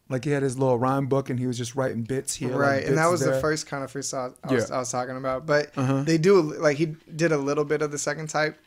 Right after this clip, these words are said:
Speaker 2: in there, but when you're, like, battling, you know, you, like, it's more like taking notes, like, what things I wanna talk about or, like, rhymes I could be doing and
Speaker 1: Mm-hmm.
Speaker 2: stuff. And then,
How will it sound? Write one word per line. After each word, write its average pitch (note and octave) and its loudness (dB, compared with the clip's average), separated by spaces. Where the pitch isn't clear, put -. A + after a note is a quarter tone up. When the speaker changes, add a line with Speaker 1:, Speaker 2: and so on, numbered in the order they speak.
Speaker 2:
in D3+ -4
there, E3+ 0
but D3 0
when D3+ -4
you're, D3 -2
like, C3 0
battling, C#3+ 2
you C#3 -4
know, C#3 -2
you, C#3 -2
like, C3 -4
it's D3+ 2
more D3 2
like C3+ 4
taking C#3+ -2
notes, C#3 0
like, B2+ 0
what C3+ 0
things D#3+ 2
I C#3 6
wanna C#3 -2
talk C3+ 0
about B2+ 0
or, B2+ -2
like, A#2+ -4
rhymes B2+ -4
I B2+ -4
could C#3 -8
be C3+ -6
doing B2+ -6
and B2 -8
Speaker 1:
Mm-hmm. - -4
Speaker 2:
stuff. C3 -4
And C3 -10
then, B2+ -8